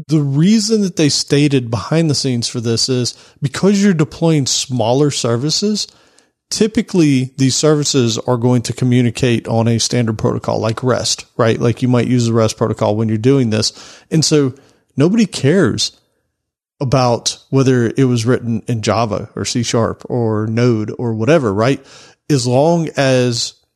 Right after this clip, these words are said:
these things can be called and a contract is met,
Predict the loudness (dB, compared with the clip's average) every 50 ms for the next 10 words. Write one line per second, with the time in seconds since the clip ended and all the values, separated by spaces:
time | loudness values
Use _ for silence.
0 | _ _ -12 -4 0 0 0 2 0 0 0 0 0 -2 -4 -4 -2 -2 0 0
1 | -2 -4 -6 -6 -2 0 0 2 2 2 0 0 0 -2 -2 -2 -2 0 0 0
2 | 0 -2 -4 -6 -8 -12 -12 -12 -12 -12 -12 -10 -4 -2 0 0 0 0 -2 -2
3 | 0 0 0 -2 -4 -8 -14 -18 _ _ _ _ _ _ _ _ _ _ _ _
4 | _ _ 2 2 4 2 2 0 -2 -6 -6 -6 -2 0 2 2 2 2 2 0
5 | -2 -4 -8 -12